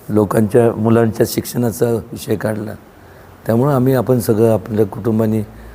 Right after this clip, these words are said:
भरपूर त्यां-, त्या विषयावर आपण हे केलं, अ, आम-, आपलं योगदान म्हणण्यापेक्षा आपलं कर्तव्य समजून आपण हे सगळं केलं.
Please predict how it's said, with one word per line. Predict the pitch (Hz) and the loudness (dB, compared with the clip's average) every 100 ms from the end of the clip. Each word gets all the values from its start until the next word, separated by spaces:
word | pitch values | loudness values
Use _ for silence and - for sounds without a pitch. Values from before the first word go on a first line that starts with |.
| - - | -10 -4
भरपूर | 104 139 127 | -2 0 2
त्यां-, | 127 113 110 92 | 4 4 2 2
त्या | 117 | 2
विषयावर | 113 104 87 110 104 - - - - - | 2 2 0 2 0 -2 -18 -20 -12 -8
आपण | 90 110 104 | -2 0 2
हे | 104 | 2
केलं, | 98 98 98 - - - - - | 2 0 -2 -4 -20 -20 -18 -8
अ, | 117 113 107 104 98 85 101 - - | -4 -2 0 0 -2 -4 -10 -10 -4
आम-, | 98 95 95 | -2 0 -2
आपलं | - 113 95 - - - | 2 4 4 0 -18 -2
योगदान | 117 117 139 | 2 4 4
म्हणण्यापेक्षा | 143 127 123 123 101 120 139 | 4 4 4 2 0 0 0
आपलं | 107 131 | 2 0
कर्तव्य | - 117 - 175 160 | 2 -2 2 2 2
समजून | 139 113 107 110 - - - - - | 0 -2 -4 -8 -10 -20 -20 -16 -10
आपण | 98 117 | -2 2
हे | 117 | 2
सगळं | - 113 113 | 2 4 2
केलं. | 110 107 113 | 2 -2 -4